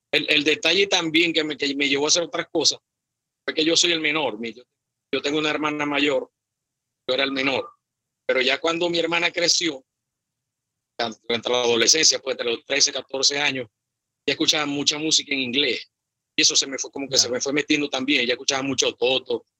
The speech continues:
Speaker 1: mucho Tierra, Viento y Fuego, mucho Chicago, este, Journey, em, mucho, mucho Kool and the Gang.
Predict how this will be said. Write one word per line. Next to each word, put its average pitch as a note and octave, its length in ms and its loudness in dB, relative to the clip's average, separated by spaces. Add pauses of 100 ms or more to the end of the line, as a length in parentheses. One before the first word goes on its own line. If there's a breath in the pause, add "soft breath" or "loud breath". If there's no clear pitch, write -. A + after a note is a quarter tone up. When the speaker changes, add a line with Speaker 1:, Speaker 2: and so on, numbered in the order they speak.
(220)
Speaker 1:
mucho - 100 -6
Tierra, B2 220 0
Viento B2 260 0
y A2 80 -4
Fuego, B2+ 280 0
mucho A#2+ 200 -2
Chicago, A#2+ 680 0 (460)
este, A#2 580 0
Journey, A#2+ 600 0 (500)
em, A2 960 -2 (880)
mucho, - 280 0
mucho C3+ 240 -6
Kool C#3+ 160 2
and C3 100 4
the A2+ 80 4
Gang. B2 300 2